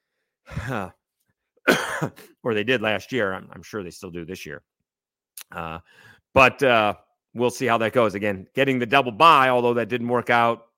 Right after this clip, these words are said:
for all the teams last year, like J M U, like Southern Miss. Uh, so it is an issue. So these teams, although they may have played a game or two,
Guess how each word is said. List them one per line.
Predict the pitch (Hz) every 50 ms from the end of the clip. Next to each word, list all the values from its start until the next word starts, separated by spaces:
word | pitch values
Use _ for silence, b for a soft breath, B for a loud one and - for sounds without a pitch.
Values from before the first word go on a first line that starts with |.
| _ _
for | _ 98 95
all | 101 113 117
the | 113 107
teams | - - 110 107 104 98 92 95 _ _
last | 107 101 107 127 147 151 135 - - -
year, | 92 85 80 80 80 82 80 _ _ _ _ _ _ _ _ _ _ _ _ _ _ _ _ _ _ _ _ _ _ _ _ _ _ _ _ _ - _ _
like | - 95 90 78
J | - 101 98 95 92
M | 90 90
U, | 90 87 87 87 90 90 90 _ _ _ _ _ _ _ _ _ _ _
like | - 98 95 82
Southern | - - - 92 85 82 85
Miss. | 87 85 82 - - - - _ _ _ _ _ _ _ _ _ _ _ _ _ _ _ _ _ _ _ _ _ _ _ _ - -
Uh, | 80 78
so | - - 113 107 101
it | 101 95
is | 101 98 82
an | 90 90
issue. | 92 - - 80
So | - - 98
these | 92 98 95 -
teams, | - 117 110 107 104 98 92 - -
although | 117 110 107 110 110 107
they | 107 104
may | 104 107 107
have | 101 - - _
played | - - 117 113 110
a | 110
game | 98 113 113 113 107
or | 101
two, | 92 - - 131 135 139 143 147 143